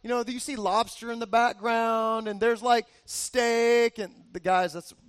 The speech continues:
I, I would have looked for steak. And then, you know, it's like, they must be so in love. They, they, they, it must be so perfect. Look how they're hugging each other, right?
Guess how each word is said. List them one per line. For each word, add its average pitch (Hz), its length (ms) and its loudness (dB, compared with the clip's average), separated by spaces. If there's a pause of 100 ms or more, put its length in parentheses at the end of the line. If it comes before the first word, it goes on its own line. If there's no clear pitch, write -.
(120)
I, 170 200 -2 (180)
I 156 140 0
would 151 160 -6
have 139 180 -10
looked 151 180 -14
for 143 80 -18
steak. 190 420 0
And 202 160 -8
then, 233 200 -8
you 254 120 -6
know, 262 120 2
it's 247 120 -4
like, 254 240 2 (500)
they 277 120 0
must 302 220 -2
be 254 100 -8
so 262 460 -6
in 254 100 -6
love. 233 640 0 (800)
They, 269 120 2
they, 262 180 -2
they, 247 240 0 (100)
it 294 140 -4
must 320 200 2
be 302 120 -2
so - 240 -6
perfect. 285 580 -6
Look 302 140 -6
how 294 180 2
they're 285 200 -6 (160)
hugging 269 360 -2
each 254 220 -6
other, 202 320 2
right? 214 280 2